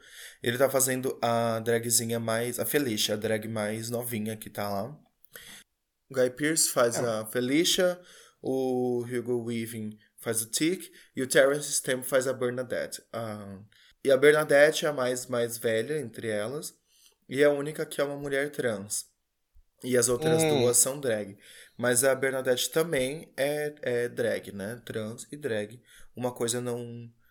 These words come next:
Speaker 1: não cancela a outra. Nesse
Speaker 2: É,
Speaker 1: filme, então,
Speaker 2: realmente.
Speaker 1: t-, são esses três atores. Os três são bem famosos.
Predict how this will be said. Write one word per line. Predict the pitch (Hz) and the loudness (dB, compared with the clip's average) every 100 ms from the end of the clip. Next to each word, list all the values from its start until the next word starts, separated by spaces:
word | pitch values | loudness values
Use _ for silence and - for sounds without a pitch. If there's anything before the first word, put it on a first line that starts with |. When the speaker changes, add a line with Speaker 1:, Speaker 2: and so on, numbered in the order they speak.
| _ _ _ | _ _ _
Speaker 1:
não | 117 117 | -4 -4
cancela | 117 127 - 117 113 | -2 4 4 4 2
a | |
outra. | 123 101 - 98 - - - - - - _ - | 0 -2 -8 -14 -16 -20 -20 -20 -20 -20 _ -4
Nesse | 135 151 151 | 2 4 4
Speaker 2:
É, | |
Speaker 1:
filme, | - 123 139 120 | 2 -2 0 0
então, | 135 131 | 0 0
Speaker 2:
realmente. | 135 - | -2 0
Speaker 1:
t-, | |
são | - 127 | 0 0
esses | 120 131 - | -2 0 0
três | 120 117 | 0 -2
atores. | 127 - 110 117 131 | -6 -4 -2 -2 0
Os | 135 | 2
três | - 135 | 2 0
são | 139 | -2
bem | 120 131 | -4 -6
famosos. | - 277 117 107 107 | -6 -2 -2 -2 -10